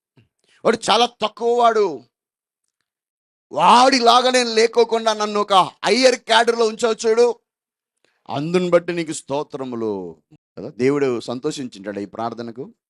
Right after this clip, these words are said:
దేవుడు ఏమన్నాడు తెలుసా? "అతని కంటే ఇతడు నీతిమంతుడిగా ఎంచబడ్డాడంట." దాని తర్వాత ఒక మాట అంటాడు, "తన్ను తాను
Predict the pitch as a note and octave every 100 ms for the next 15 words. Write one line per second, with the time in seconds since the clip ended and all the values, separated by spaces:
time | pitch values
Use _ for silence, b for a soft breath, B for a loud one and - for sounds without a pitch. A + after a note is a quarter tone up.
0 | _ _ _ _ _ _ _ _ _ G2+
1 | B2+ B2+ B2+ C3 B2 A2+ A#2 A#2+ C3 _
2 | G2+ A#2 D3 D3+ D#3 D3+ D3 C#3 D3 B2+
3 | B2 C3+ C3 B2 B2+ B2+ B2+ B2+ A#2+ A#2+
4 | G#2+ G#2 G#2+ G2+ F#2 F2 E2+ D2+ - _
5 | _ _ _ _ _ _ _ _ _ G2+
6 | B2+ C3+ C#3 D3 C#3 B2+ C3 C3+ B2+ B2+
7 | A#2 A2 G#2+ _ _ _ _ _ - C3+
8 | C#3+ D3 C#3+ C3 C3 B2+ B2 A#2+